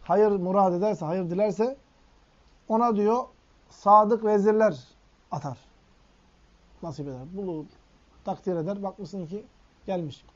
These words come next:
İn nesiye zekkerahu. Öyle ki emir, yönetici unuttuğu zaman ne yapar bunlar? Onu hatırlatır. Bu çok önemli. Arkadaş da böyledir arka-,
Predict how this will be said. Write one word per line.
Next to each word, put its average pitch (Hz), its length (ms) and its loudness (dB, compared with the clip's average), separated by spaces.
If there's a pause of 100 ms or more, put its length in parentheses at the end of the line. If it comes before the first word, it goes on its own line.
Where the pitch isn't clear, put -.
(1000)
İn 240 220 2
nesiye 240 360 6
zekkerahu. 202 840 4
Öyle 247 240 6
ki 233 80 -4
emir, 240 320 4
yönetici 226 720 0 (160)
unuttuğu 233 440 2
zaman 240 400 4 (1400)
ne 226 60 2
yapar 220 260 4
bunlar? 220 180 -2
Onu 220 280 -2
hatırlatır. 202 520 -2
Bu 190 60 -10
çok 247 180 0
önemli. 185 220 -2
Arkadaş 202 400 0
da 208 100 -2
böyledir 160 260 -4
arka-, 156 260 -10